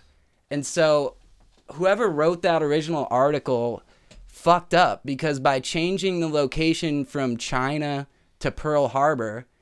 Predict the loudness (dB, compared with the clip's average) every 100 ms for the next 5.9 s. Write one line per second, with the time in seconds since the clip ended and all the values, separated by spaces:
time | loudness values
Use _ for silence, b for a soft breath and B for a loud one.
0 | _ _ -4 -2 0 2 2 0 -2 -2
1 | 0 2 2 0 0 0 0 0 -2 -4
2 | -4 -4 -4 -6 -6 -6 -4 0 0 -2
3 | -6 -6 -4 -2 0 0 0 2 4 2
4 | 0 -4 -4 -2 -2 -4 -6 -6 -8 -10
5 | -8 -10 -10 -12 -12 -10 -10 -12